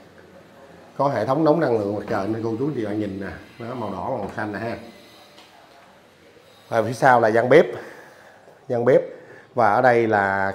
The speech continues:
cửa bếp, cửa sau, cửa sau nhà mình nè. Đó, hai lớp cửa bảo vệ ha. Ngoài là cửa lùa, trong là cửa sắt. Căn nhà này theo Vũ Hồng thấy giá này là cực kỳ rẻ luôn á cô chú anh chị.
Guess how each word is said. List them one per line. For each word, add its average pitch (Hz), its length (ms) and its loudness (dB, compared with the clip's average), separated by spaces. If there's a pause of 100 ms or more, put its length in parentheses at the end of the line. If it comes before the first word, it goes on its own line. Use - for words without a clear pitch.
cửa 104 140 0
bếp, 160 260 6
cửa 110 140 -2
sau, 127 400 0 (280)
cửa 113 80 -8
sau 120 220 -4
nhà 107 180 -6
mình 101 180 -6
nè. 95 80 -6 (760)
Đó, 120 160 -6 (120)
hai 110 240 -4
lớp 123 100 -2 (100)
cửa 104 120 -4
bảo 123 180 0
vệ 98 180 -4
ha. 127 160 2 (400)
Ngoài 101 200 -4
là 98 160 -4
cửa 107 100 -4
lùa, 101 260 0
trong 110 220 -2
là 104 100 -2
cửa 92 100 -6
sắt. 156 180 -6 (3250)
Căn 127 140 0
nhà 110 160 0
này 104 340 -2
theo 123 140 2
Vũ 127 100 0
Hồng 127 220 0
thấy 131 180 0
giá 165 260 2
này 135 120 2
là 107 100 2
cực 107 200 -6
kỳ 104 180 -2
rẻ 92 260 0
luôn 160 100 4
á 139 120 0
cô 127 120 0
chú 147 80 2
anh 170 100 -2
chị. 101 100 0